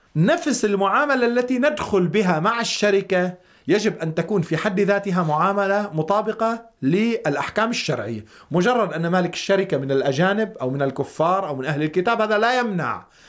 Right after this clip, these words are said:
من جواز التعامل معه. هذا هو الخط الأول. الخط الثاني أن لا تكون الشركة من الشركات التي تملكها الصهيونية العالمية أو تدعم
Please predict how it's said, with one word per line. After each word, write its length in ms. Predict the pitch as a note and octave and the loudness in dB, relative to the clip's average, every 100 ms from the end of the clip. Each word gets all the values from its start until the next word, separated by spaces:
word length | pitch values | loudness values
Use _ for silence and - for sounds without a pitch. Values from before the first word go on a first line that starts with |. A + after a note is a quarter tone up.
| - | -6
من 120 | D3 F3 | 0 2
جواز 320 | G3 G#3 F#3+ | 4 2 -2
التعامل 500 | - C#3+ F3+ F#3 C#3+ | -4 -2 0 0 0
معه. 280 | G2+ G2+ A2 | -4 -6 -2
هذا 160 | A3 A#3 | 0 2
هو 120 | A3+ | 0
الخط 320 | A3+ A3 - | 0 -4 -2
الأول. 340 | C3+ B2+ G2 - - - _ _ _ - - - - | 0 -2 -4 -8 -16 -20 _ _ _ -20 -20 -20 -2
الخط 360 | D#3 - E4 - | 0 0 0 0
الثاني 480 | - - C4+ B3 A#3 | 0 0 0 0 -2
أن 260 | A3 B3 | 0 0
لا 180 | A#3+ C4 | 2 0
تكون 380 | B3+ A3+ A3+ G#3 | 0 -4 -4 -4
الشركة 580 | F3+ - D#3 C#3 B2 C#3 | -4 -2 -2 -2 -2 -2
من 160 | G3 | 0
الشركات 800 | A3 - G#3 G#3 G#3 A3+ A3+ A3+ E3+ | -2 0 0 2 0 0 -2 0 0
التي 320 | F#3+ G#3 F3 | 0 -2 -2
تملكها 380 | F3 F3+ G#3+ F3+ | -2 -2 -2 -4
الصهيونية 640 | - D#3 D#3 E3 F#3 F3 | -4 -2 0 2 2 0
العالمية 800 | C#3 C3 C3 B2+ C#3+ B2+ G#2 - _ - - - _ | 0 -2 0 0 0 -2 -4 -10 _ -20 -20 -20 _
أو 400 | A#3+ E4 F4 E4 | 2 4 4 2
تدعم 760 | - - E4+ A3+ F3 C#3+ C#3 | -2 0 0 0 -4 -4 -6